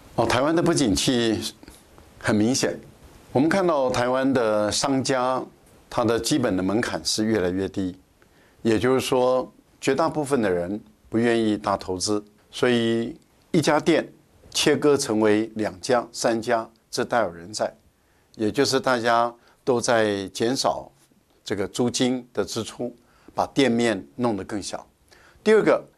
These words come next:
饮料店这种低门槛的特别多，而比较有这个投资成本的或是技术门-，门槛高的越来越少。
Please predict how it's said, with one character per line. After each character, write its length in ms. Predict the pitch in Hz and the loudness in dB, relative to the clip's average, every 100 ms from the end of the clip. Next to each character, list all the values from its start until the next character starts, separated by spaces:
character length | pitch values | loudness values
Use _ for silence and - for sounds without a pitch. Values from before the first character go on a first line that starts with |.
| _ | _
饮 200 | 113 110 | -2 2
料 180 | 175 156 | 4 4
店 300 | 160 147 98 | 4 2 0
这 140 | - 139 | -2 -2
种 160 | 101 | -2
低 220 | 95 165 | -2 0
门 200 | 151 120 | 0 -2
槛 260 | 143 - 85 | -6 -8 -14
的 200 | 82 92 - _ - | -12 -14 -14 _ -4
特 140 | 127 | -2
别 140 | 98 | -2
多， 260 | 95 104 107 _ _ - _ - | -2 -2 -4 _ _ -20 _ -2
而 280 | 135 139 175 175 - _ _ _ - | 2 4 2 -2 -16 _ _ _ -8
比 100 | 135 | 0
较 220 | 208 185 | 2 2
有 340 | 123 101 - _ _ _ | 2 2 0 _ _ _
这 100 | 151 | 0
个 160 | 117 107 - | 0 0 -4
投 180 | - 135 | -2 0
资 300 | 135 160 156 | 4 4 2
成 300 | - 113 127 | -2 -4 0
本 180 | 117 85 | 0 -2
的 140 | 87 - | -12 -4
或 120 | 147 | -2
是 140 | 120 127 | -2 -4
技 180 | 165 | -2
术 200 | 160 160 | 0 0
门-， 200 | 110 98 - | -2 -6 -6
门 180 | 107 131 | -4 -4
槛 200 | - 85 | -4 -4
高 240 | 110 107 | 0 2
的 180 | 104 95 - - - _ | 0 -4 -8 -20 -20 _
越 160 | 135 117 | 0 2
来 120 | 92 | 0
越 180 | 95 90 | -4 -6
少。 260 | - - | -8 -10